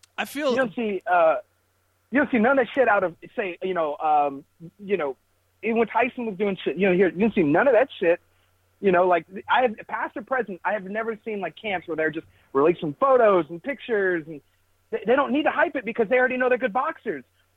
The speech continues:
Speaker 2: All Conor's doing is promoting himself to be a good, he's convincing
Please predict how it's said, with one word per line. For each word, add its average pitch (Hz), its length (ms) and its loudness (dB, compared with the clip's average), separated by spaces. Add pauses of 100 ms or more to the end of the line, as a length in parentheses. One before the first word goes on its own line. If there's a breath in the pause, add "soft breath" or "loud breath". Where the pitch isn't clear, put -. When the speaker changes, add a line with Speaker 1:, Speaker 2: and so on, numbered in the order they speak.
(160)
Speaker 2:
All 254 140 0
Conor's 269 400 -2
doing 262 280 -6
is 214 120 -10
promoting 220 360 0
himself 208 340 -6
to 196 60 -4
be 214 120 0
a 202 40 4
good, 185 160 -2
he's 220 220 -4
convincing 214 600 0